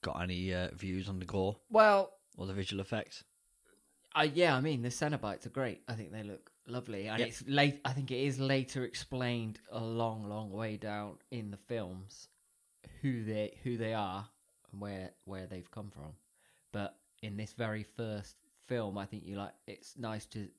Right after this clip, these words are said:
Speaker 2: uh, s-, speculate
Speaker 1: I am speculating.
Speaker 2: on the, on the sort of, on what they look like, why they look like what they look like.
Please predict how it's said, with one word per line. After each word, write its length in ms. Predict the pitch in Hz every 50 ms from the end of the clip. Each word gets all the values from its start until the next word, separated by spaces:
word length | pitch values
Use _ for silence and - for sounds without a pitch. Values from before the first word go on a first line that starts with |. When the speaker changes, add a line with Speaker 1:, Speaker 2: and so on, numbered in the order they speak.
| _ _ -
Speaker 2:
uh, 260 | 120 110 101 107 104 -
s-, 240 | - - - - -
speculate 1120 | - - - - - - - 139 - - - - 113 110 110 107 107 101 - - - - - _ _ _ _ _ _ _ _ _ _ - - - - - - _ _ _ _ _
Speaker 1:
I 120 | - 147 139
am 200 | 143 151 147 135
speculating. 640 | - - 120 110 - - 101 95 92 95 - 95 165
Speaker 2:
on 260 | 156 151 147 139 131
the, 580 | 120 131 131 127 127 127 127 127 127 127 123 - -
on 200 | 139 131 123 123
the 80 | 127 120
sort 340 | - - - 135 127 90 -
of, 140 | 123 123 123
on 220 | 117 123 123 120
what 380 | 123 127 127 123 131 135 - -
they 120 | 135 127 123
look 200 | 120 123 - - -
like, 200 | 110 104 101 -
why 320 | 127 120 131 139 139 135 131
they 180 | 101 123 120 117
look 260 | 117 127 - - -
like 320 | 113 110 104 101 - - -
what 200 | 117 - - -
they 140 | 107 107 104
look 260 | 101 107 104 - -
like. 320 | 95 85 82 - - -